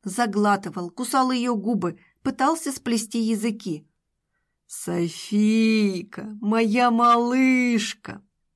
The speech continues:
осипло прошептал человек-медведь. "Отпусти меня, грязное животное, дьявольское отродье, выродок шакала!"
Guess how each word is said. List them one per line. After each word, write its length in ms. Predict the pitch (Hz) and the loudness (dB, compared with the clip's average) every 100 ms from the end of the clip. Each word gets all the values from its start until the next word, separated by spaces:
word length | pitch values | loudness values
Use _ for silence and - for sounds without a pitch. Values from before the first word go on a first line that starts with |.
| _ _ _ - | _ _ _ -8
осипло 600 | 233 220 - 277 277 285 | -8 -6 -2 -2 0 -2
прошептал 720 | 277 269 269 233 - 254 247 | -2 -4 -6 -6 0 0 0
человек-медведь. 1080 | - - 185 180 196 202 185 160 175 156 - _ _ _ _ - 269 | -6 -6 -4 -2 -2 -2 -4 -4 -4 -4 -8 _ _ _ _ -12 -8
"Отпусти 640 | 269 - 339 - - 339 | -6 0 0 0 0 2
меня, 340 | 349 311 254 214 | 2 0 0 0
грязное 600 | 208 214 330 330 349 320 | 0 2 2 2 2 4
животное, 720 | 285 285 254 220 190 180 - _ - | 2 0 0 -2 -10 -10 -16 _ -10
дьявольское 800 | 202 - 359 269 208 202 233 247 | -4 0 2 2 0 -4 -2 -2
отродье, 600 | 247 330 233 - - - _ _ - | 0 0 0 -2 -12 -14 _ _ -8
выродок 520 | 170 339 359 277 330 | 0 2 2 0 0
шакала!" 680 | - 285 285 320 320 156 | 0 0 2 2 2 0